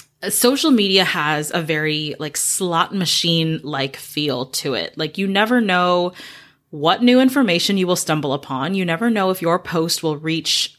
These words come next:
a thousand people and resonate with a large audience. So you keep going back in. And there was actually a study that showed sixty-nine percent of adults and eighty-one percent of teenagers in the United States use social media.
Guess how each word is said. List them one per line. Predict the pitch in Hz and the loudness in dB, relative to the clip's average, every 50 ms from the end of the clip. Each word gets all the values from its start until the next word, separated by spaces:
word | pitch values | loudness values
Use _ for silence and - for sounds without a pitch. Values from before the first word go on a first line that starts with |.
| _ - | _ -4
a | 165 170 | -2 -2
thousand | - - 151 135 151 175 170 180 175 170 - | -2 0 0 2 2 2 2 2 0 -2 -2
people | - 180 170 156 160 147 147 | -2 -2 -2 0 0 0 2
and | - 147 156 147 | 2 0 0 0
resonate | 160 165 160 170 165 156 151 - | 0 0 0 0 0 -2 -2 -2
with | 143 139 | -4 -6
a | 139 | -6
large | 131 131 139 139 143 175 175 - | -6 -6 -4 -2 -2 -2 -2 -2
audience. | - 131 123 120 123 143 170 165 - | -4 -6 -6 -4 -4 -4 -4 -2 -2
So | - | -2
you | 185 180 196 196 | 0 0 0 -2
keep | 196 - - - 214 196 185 - 175 | -2 -4 -4 -2 -2 -2 -2 -4 -4
going | 156 180 160 160 160 156 156 | 0 2 2 2 2 0 0
back | 147 151 131 139 - | 0 0 -2 -2 -2
in. | 143 107 90 - - 170 180 - - - - - - - - - _ _ _ - | -2 -2 -2 -2 -4 -8 -10 -12 -18 -20 -20 -20 -20 -20 -20 -20 _ _ _ -4
And | 180 175 165 165 165 | -4 -2 -2 0 0
there | 185 | 2
was | 202 208 | 2 2
actually | 254 262 - - 269 254 | 2 0 0 0 0 0
a | 254 | 0
study | 254 - - 247 269 320 330 220 175 | 0 -2 0 2 2 2 2 0 0
that | 165 175 - - | 0 -2 -4 -6
showed | - - - 220 220 220 214 214 214 - - - _ _ _ _ _ _ _ _ _ _ - | -6 -4 -2 0 2 2 4 4 2 2 0 -6 _ _ _ _ _ _ _ _ _ _ -12
sixty-nine | - - - - 302 339 - - 370 320 254 226 226 233 | -8 -8 -6 -6 -6 -8 -8 -6 -2 0 2 2 2 0
percent | 240 254 240 - 214 190 185 185 - | 0 -2 -4 -2 -2 -2 -2 -2 -2
of | 180 180 | -4 -6
adults | 180 165 143 147 202 254 - - - | -6 -4 -4 -4 -4 -4 -8 -10 -8
and | - 185 175 - _ - | -8 -8 -8 -8 _ 0
eighty-one | 202 220 226 240 247 240 202 208 202 196 | 2 2 4 4 2 2 2 2 0 0
percent | 190 190 175 - - 165 160 127 | -2 -2 -4 -2 -2 -2 -2 -2
of | - - | -4 -4
teenagers | - - 170 151 127 113 139 139 139 147 180 180 | -4 -4 -2 -2 -4 -4 -6 -6 -6 -6 -6 -6
in | - 143 170 | -6 -4 -4
the | 160 | -2
United | 151 147 143 147 156 151 | -2 -2 -4 -4 -6 -6
States | - - 117 110 - - - | -6 -6 -6 -6 -8 -10 -10
use | 143 156 151 135 | -8 -8 -6 -6
social | - 143 139 139 - 151 | -6 -6 -6 -6 -8 -8
media. | 143 127 - 78 78 - - | -8 -8 -8 -10 -12 -14 -14